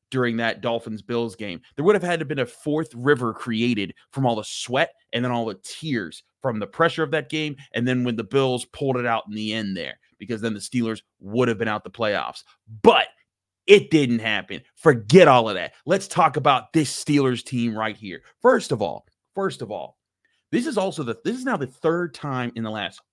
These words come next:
four years the Steelers have made the playoffs. Twenty twenty-three,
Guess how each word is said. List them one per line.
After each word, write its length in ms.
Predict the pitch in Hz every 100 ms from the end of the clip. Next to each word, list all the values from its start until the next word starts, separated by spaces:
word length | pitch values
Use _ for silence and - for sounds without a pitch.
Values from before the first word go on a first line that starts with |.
| _
four 360 | 156 151 156 127
years 580 | 117 120 87 - - - _ _ _
the 60 | 107
Steelers 380 | - 120 113 120
have 100 | 101
made 180 | 104
the 80 | 82
playoffs. 480 | - 104 69 50 - _ _
Twenty 160 | 107 101
twenty-three, 560 | 101 98 120 196 233